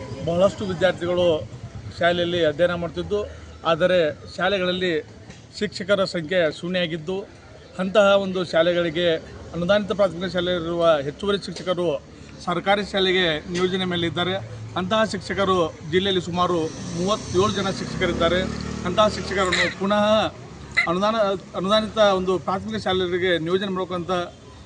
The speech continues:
ಹಿಂದೆ ಹಲವಾರು ಬಾರಿ ಮಾನ್ಯ ಉಪನಿರ್ದೇಶಕರಿಗೆ ಮನವಿ ಸಲ್ಲಿಸಿದ್ದು, ಮನವಿ ಸಲ್ಲಿಸಿದ್ದು ಆಗಿದೆ. ಇನ್ನೂ ಕಾರ್ಯರೂಪ ಬಂದಿಲ್ಲ.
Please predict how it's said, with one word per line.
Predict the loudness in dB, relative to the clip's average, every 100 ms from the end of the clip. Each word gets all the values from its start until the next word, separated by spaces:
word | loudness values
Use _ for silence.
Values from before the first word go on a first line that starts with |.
| -14 -4
ಹಿಂದೆ | -2 0 2 2 0 -8 -14 -14 -16 -6 -2 2
ಹಲವಾರು | 2 2 2
ಬಾರಿ | 2 4 2 0 -4
ಮಾನ್ಯ | -2 0
ಉಪನಿರ್ದೇಶಕರಿಗೆ | 0 0 -2 -2 0 2 4
ಮನವಿ | 2
ಸಲ್ಲಿಸಿದ್ದು, | -2 -4 -4 0 2 2 -2 -14 -18 -10 -2 -2 -4 -10 -10 -6
ಮನವಿ | -2 -2
ಸಲ್ಲಿಸಿದ್ದು | -4 -4 -6 0 2
ಆಗಿದೆ. | 2 2 0 -2 -8 -10 -4
ಇನ್ನೂ | -2 -2 -4 -6 2
ಕಾರ್ಯರೂಪ | 2 4 0 0 0 0 -2 -6 -4
ಬಂದಿಲ್ಲ. | -2 2 2